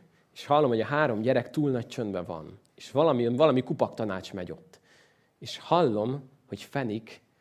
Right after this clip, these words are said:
a fegyvereiket rám. Hallom, ahogy ki-, a suttogásuk elhangzik hozzám, hogy „Megtámadjuk apád, elfogjuk,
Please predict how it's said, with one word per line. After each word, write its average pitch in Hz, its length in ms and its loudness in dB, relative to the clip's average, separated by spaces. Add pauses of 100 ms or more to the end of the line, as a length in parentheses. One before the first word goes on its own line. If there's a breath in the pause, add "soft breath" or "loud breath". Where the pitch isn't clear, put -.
(140)
a - 60 -16
fegyvereiket 104 800 -4
rám. 82 400 -12 (640)
Hallom, 117 400 -4
ahogy 107 320 -4 (240 soft breath)
ki-, - 200 -20
a - 60 -20
suttogásuk 139 760 2
elhangzik 123 500 2
hozzám, 117 280 -6
hogy 101 180 -10 (140 soft breath)
„Megtámadjuk - 580 -12
apád, - 420 -12 (680)
elfogjuk, - 580 -10